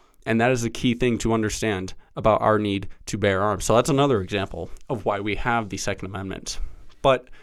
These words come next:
the Second Amendment also gives us the right to defend against other tyrannical governments. And this one probably gets the least amount of recognition, even though it is tremendously important.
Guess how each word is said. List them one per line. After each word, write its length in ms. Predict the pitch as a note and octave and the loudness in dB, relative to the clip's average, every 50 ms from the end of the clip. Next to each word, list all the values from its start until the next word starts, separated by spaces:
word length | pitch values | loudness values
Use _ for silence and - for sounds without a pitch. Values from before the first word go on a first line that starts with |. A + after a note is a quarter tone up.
| - - - | -20 -14 -10
the 60 | - | -4
Second 240 | A2 - C3 - B2 | -2 0 0 2 2
Amendment 320 | B2 B2+ C#3+ C#3 A#2 G#2+ G2 | 2 2 2 2 0 -2 -4
also 320 | - A#2 B2 - - A2+ | -2 -2 -2 0 -2 -2
gives 220 | A2 A#2 A2 G#2 | -2 0 -2 -2
us 120 | G#2 G2+ - | -4 -8 -6
the 100 | - A2+ | -4 -2
right 280 | G#2 G2+ G2+ A2+ - - - - - - - - | 0 0 0 0 -4 -8 -14 -20 -20 -16 -6 -2
to 80 | - | 0
defend 320 | A#2 A#2 - A2 A2 G#2+ A2 | 0 0 2 0 0 0 2
against 360 | G#2 A#2 A#2 A#2 A#2 - - - - - | 2 2 0 0 -2 -6 -8 -12 -4 2
other 360 | C3+ C3+ C#3 C3+ G2+ F2+ G2 - - - | 2 4 4 4 0 0 -4 -10 -12 -4
tyrannical 500 | - A2+ A2 G#2 G2+ F#2+ F#2+ F2+ - G2+ | -2 0 2 2 0 0 -2 -4 -4 -2
governments. 540 | - F#2+ F#2 F2+ - - - - - - - - - - _ - - - | -2 -2 -2 -4 -6 -10 -10 -12 -12 -14 -14 -16 -20 -20 _ -20 -4 0
And 100 | B2+ C#3 | 2 2
this 140 | E3 E3+ G3 | 2 2 0
one 120 | F#3 E3+ | -2 2
probably 260 | D#3 D3+ C#3 C3 C3 | 2 2 2 4 2
gets 180 | B2+ A#2+ A2+ - | 2 0 -2 -2
the 120 | - A#2 | -4 -2
least 280 | G#2+ A2+ A#2+ A#2 - - | 0 0 0 0 0 -2
amount 220 | G#2+ G#2 G2+ G2 | -4 -4 -4 -6
of 60 | F#2+ | -6
recognition, 600 | F#2+ F#2+ F#2+ - G2 G2 G2 F#2+ F2+ - G2 F#2+ F#2+ - - - - - - - - - - | -8 -8 -8 -6 -6 -6 -6 -8 -8 -8 -8 -10 -10 -14 -20 -20 -20 -20 -20 -20 -20 -8 -4
even 200 | - C#3+ C3 A#2+ | -2 0 2 4
though 140 | B2 A#2+ A#2+ | 6 6 6
it 80 | A2+ | 6
is 200 | A2+ A2+ G#2+ G2 | 4 0 0 -4
tremendously 640 | - - - B2+ A#2 A2+ A2+ A2 G2+ F#2 - G#2+ F#2 | -8 -2 0 2 2 2 2 0 -2 -2 -4 -4 -4
important. 440 | F#2 F#2 - - A2 G2 - - - | -6 -6 0 0 0 0 0 -4 -12